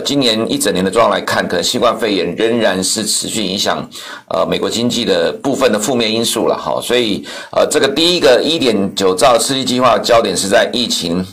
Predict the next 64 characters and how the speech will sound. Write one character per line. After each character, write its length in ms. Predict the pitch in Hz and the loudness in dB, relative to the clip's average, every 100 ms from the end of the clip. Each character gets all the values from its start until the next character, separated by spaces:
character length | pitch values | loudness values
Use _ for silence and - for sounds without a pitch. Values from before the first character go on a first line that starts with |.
| - | -4
跟 220 | 110 110 | -2 -2
疫 120 | 120 | -2
苗 160 | 95 90 | 0 -2
的 60 | |
部 120 | - | -2
分， 260 | 98 101 85 | -2 -2 -2
它 120 | 117 | 0
的 100 | 123 | 2
主 220 | 120 95 87 | 2 0 0
轴 160 | 90 | 0
还 180 | 92 95 | 0 -2
是 120 | 104 | -2
纾 220 | 110 127 120 | -2 -2 0
困。 340 | 165 135 - - - - - - | 2 2 -2 -8 -12 -10 -10 2
那 340 | 156 143 131 | 4 6 4
虽 160 | 123 185 | 4 4
然 140 | 170 | 4
是 80 | 165 | 2
一 160 | - - | -2 2
点 240 | 151 147 | 2 2
九 240 | 107 95 | 2 2
兆 240 | 73 143 123 | 4 4 6
了 100 | 82 | 4
哈， 140 | 90 | 2
不 120 | 87 104 | 0 4
过 180 | 147 139 | 2 2
其 200 | - 110 | -2 -2
实 160 | 113 | -2
今 200 | 113 139 | -2 0
天 160 | 135 139 | 2 2
的 80 | 127 | 2
新 200 | - 123 | 0 0
闻 100 | 101 | 0
有 100 | 90 | -2
提 140 | - | 0
到 160 | 98 104 | 2 2
说， 200 | 101 98 | 2 0
在 320 | 135 131 110 - - - - _ | 4 4 4 -2 -10 -18 -20 _
几 260 | - 110 | -4 -2
周 260 | - 147 151 | 2 4 4
之 200 | 147 143 | 2 0
后， 400 | 135 143 117 92 - | 2 4 4 4 2
呃， 200 | 92 87 | 2 4
拜 180 | 147 127 | 4 4
登 240 | 131 131 | 2 0
政 260 | 127 127 104 | 2 2 2
府 120 | 117 | -2
会 120 | 110 | -4
推 160 | 107 117 | -2 -2
出 140 | 110 | -2
更 240 | 113 143 113 | 0 0 4
大 180 | 120 | 2
规 220 | 107 110 107 | 2 0 0
模 140 | 92 | 0
的 80 | 95 | -2
基 180 | 95 110 | -4 -4
础 140 | 82 | -4
建 200 | 101 92 | -4 -2
设、 200 | 92 90 | 0 0
干 180 | - 113 | 2 0
净 140 | 120 | 2
能 120 | 98 | 0
源 160 | 92 92 | 0 -2
以 160 | 87 | -4